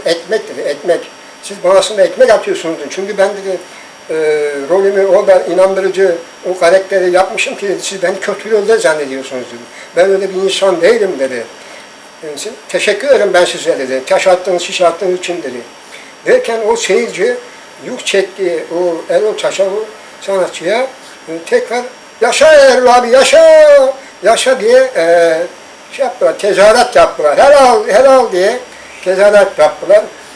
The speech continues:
Ondan sonra, e, konuşmada, e, "Sayın seyirciler," dedim, "şimdi buradan," dedi, e, "İpek sinemasına gideceğiz. Orada da galamız var," dedi. Yani Optimum'un karşısında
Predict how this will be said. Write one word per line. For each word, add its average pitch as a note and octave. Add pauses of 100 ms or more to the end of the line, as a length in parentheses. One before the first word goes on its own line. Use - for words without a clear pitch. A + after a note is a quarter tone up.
(200)
Ondan A3
sonra, A3+ (200)
e, E3 (680)
konuşmada, G3 (320)
e, -
"Sayın G#3
seyirciler," D#3+
dedim, F#3
"şimdi G#3 (140)
buradan," E3
dedi, E3+ (500)
e, C#3+ (380)
"İpek A#3
sinemasına F#3
gideceğiz. C#3+
Orada F#3+
da F#3+
galamız C#3
var," C3
dedi. F#3
Yani E3
Optimum'un E3
karşısında E3